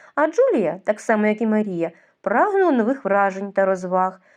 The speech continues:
хоч і не так багато вистраждала, щоб їх отримати, і їй було легше витримувати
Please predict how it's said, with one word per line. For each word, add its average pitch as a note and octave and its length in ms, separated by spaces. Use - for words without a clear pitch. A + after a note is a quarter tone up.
хоч B3 320
і G#3 100
не F#3+ 100
так C#4 220
багато A3+ 420
вистраждала, F3+ 680
щоб F#3 240
їх F#3 140
отримати, F3+ 580
і G#3+ 120
їй G#3+ 120
було F3+ 220
легше G#3+ 500
витримувати C#4 800